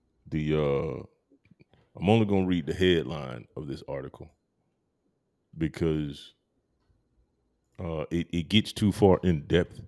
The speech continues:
but just the headline alone will make you understand exactly what, uh, how difficult it is for, for these children when they find out their parents are out here, uh,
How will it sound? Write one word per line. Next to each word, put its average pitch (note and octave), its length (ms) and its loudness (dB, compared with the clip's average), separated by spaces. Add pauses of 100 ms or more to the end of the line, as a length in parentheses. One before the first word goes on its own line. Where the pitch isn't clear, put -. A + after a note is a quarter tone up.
(480)
but F2+ 140 0
just G2 220 4
the E2+ 80 4
headline F2 720 4
alone D#2 600 2
will D2+ 120 -2
make D#2 320 0
you E2 140 -4
understand D#2 760 -4
exactly D#2+ 600 -4
what, D#2 400 -2 (1120)
uh, C2+ 300 -4 (680)
how E2+ 220 -2
difficult D#2+ 560 -2
it D2+ 80 -2
is D2 300 0
for, D2 460 -2 (800)
for E2 120 0
these D#2 220 -2
children D#2 640 2 (680)
when E2 140 -2
they E2 100 4
find D#2 420 0
out D2+ 280 -4
their D2+ 160 -4
parents E2+ 640 0 (880)
are D#2 260 0
out E2 220 0
here, D#2+ 400 0
uh, D2+ 460 -4